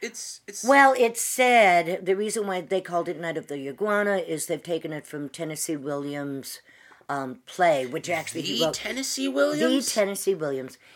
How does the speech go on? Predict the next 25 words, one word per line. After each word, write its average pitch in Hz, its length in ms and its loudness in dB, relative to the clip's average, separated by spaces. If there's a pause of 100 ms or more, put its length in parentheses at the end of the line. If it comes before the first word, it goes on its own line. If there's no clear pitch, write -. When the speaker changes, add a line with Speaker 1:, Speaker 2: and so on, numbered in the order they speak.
Speaker 2:
He 196 160 -4
wrote 208 240 4
as 214 140 0
a 196 60 0
short 185 340 -4
story 147 420 -4
first, 214 680 0
then 160 400 0 (420)
as - 120 -6
a 170 60 -4
one-act 185 460 -4
play, 180 220 -2
then 160 180 -4
he 143 220 -6 (120)
did 156 200 -8
that 151 140 -2
into 139 280 -8
a 131 60 -6
one-act 190 380 -4
play, 185 260 0
then 131 180 -8
a 117 60 -14
two-act 185 360 0
play, 170 300 2
then, 143 160 -8